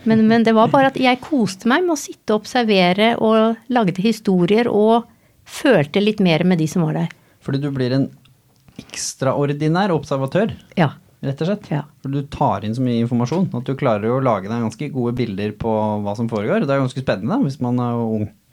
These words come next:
Speaker 1: Ja. Og så en annen ting var når jeg gikk i skolemusikken,
Speaker 2: Mm.
Speaker 1: så var vi på tur, og så hadde de med filmkamera, så det var en som filmet, eh, oss på turen da. Og det, det ble jo mye latter når vi skulle vise frem for foreldrene, og da hadde ikke vi musikantene sett selv heller.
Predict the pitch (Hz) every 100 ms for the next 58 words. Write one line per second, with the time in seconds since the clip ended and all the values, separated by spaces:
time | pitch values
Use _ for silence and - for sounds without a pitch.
0 | _ - 175 - _ _ _ _ - 226
1 | 220 233 226 208 151 247 277 240 233 208
2 | 214 214 202 208 165 165 185 247 - -
3 | - 110 - _ _ _ - 226 214 196
4 | 220 - 277 349 - - _ - - 214
5 | 233 233 214 214 170 185 196 196 175 170
6 | 196 196 233 226 214 180 156 190 190 208
7 | 151 151 185 190 185 170 170 180 - 180
8 | 190 185 233 262 - _ - - _ _
9 | _ - 208 214 - - - 196 196 202
10 | 202 208 226 202 202 190 - - 269 277
11 | 233 220 220 226 220 233 220 190 - 180
12 | 196 190 202 175 196 208 202 160 175 202
13 | 185 190 185 170 147 185 185 185 - -
14 | 185 185 180 185 233 294